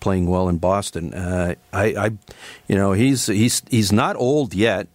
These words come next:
And he's still a, he's <laughs> still a world-class talent. And, you know, sometimes these players, they just need to, they just need to be removed from a place that may have a little bit of negativity and put into a place that's a little bit positive.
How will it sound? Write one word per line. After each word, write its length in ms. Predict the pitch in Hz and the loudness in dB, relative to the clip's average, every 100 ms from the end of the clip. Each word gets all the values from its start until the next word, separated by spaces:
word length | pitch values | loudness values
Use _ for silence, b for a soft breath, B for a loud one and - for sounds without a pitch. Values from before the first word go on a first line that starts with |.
| _ - | _ -2
And 60 | 98 | 0
he's 160 | 98 | 0
still 320 | - 143 170 143 | 0 0 2 2
a, 40 | |
he's 200 | 113 110 | 0 -2
<laughs> 80 | - | 0
still 240 | 113 202 165 | 0 0 -2
a 60 | |
world-class 720 | 135 131 156 - 139 113 131 | 0 2 0 0 -2 -2 -4
talent. 520 | - 127 131 101 98 B B B B | -6 -2 0 -2 -4 B B B B
And, 280 | - 104 107 | -2 2 2
you 60 | 131 | 2
know, 140 | 147 | 2
sometimes 560 | - 160 185 190 190 156 | 0 -2 0 0 0 0
these 160 | 143 | -2
players, 420 | - 143 185 131 | 0 0 2 0
they 140 | 101 131 | 0 -2
just 260 | 196 - | 0 -2
need 300 | 175 180 165 | 0 0 0
to, 120 | 131 - B B - | -2 -4 B B -2
they 120 | 135 | 0
just 220 | 240 - | 2 2
need 160 | 208 - | 2 2
to 80 | 131 | 2
be 160 | 135 | 2
removed 520 | 123 123 123 156 135 - | 4 4 4 4 2 0
from 240 | 120 110 | 0 0
a 60 | 101 | 0
place 380 | - 127 135 | 0 0 0
that 180 | 123 113 | -2 0
may 140 | 117 113 | 0 2
have 200 | 123 107 | 2 2
a 60 | |
little 180 | 107 127 | 2 2
bit 120 | 123 107 | 2 0
of 120 | 92 | 0
negativity 680 | 104 107 101 - 127 104 92 | 0 0 -2 -2 0 2 2
and 140 | 90 | 2
put 160 | 120 123 | 0 0
into 240 | 107 110 | 0 0
a 60 | 98 | 0
place 320 | - 113 - | 0 0 0
that's 180 | 101 - | -2 0
a 60 | |
little 160 | 104 113 | 0 2
bit 220 | 98 - | 0 -2
positive. 580 | - 120 127 85 82 | 0 0 0 -2 -4